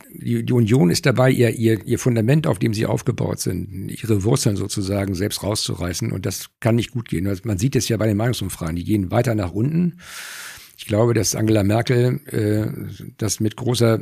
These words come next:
Freude sieht, wo Friedrich Merz die Union hinführt. Und ich glaube, Helmut Kohl wird sich im Grabe umdrehen,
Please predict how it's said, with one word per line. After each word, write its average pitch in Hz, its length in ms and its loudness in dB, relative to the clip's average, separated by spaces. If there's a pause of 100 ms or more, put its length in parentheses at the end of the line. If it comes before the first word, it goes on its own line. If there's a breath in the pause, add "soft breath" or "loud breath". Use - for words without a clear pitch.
(180)
Freude 113 300 4
sieht, 120 280 0 (120)
wo 107 140 0
Friedrich 101 320 -2
Merz 107 200 0
die 107 100 -2
Union 101 200 0
hinführt. 135 400 0
Und 113 60 -4
ich 104 80 -6
glaube, 110 280 2
Helmut 104 640 0
Kohl 113 200 4
wird 104 140 2
sich 95 80 -4
im 98 80 -2
Grabe 127 340 2
umdrehen, 98 680 0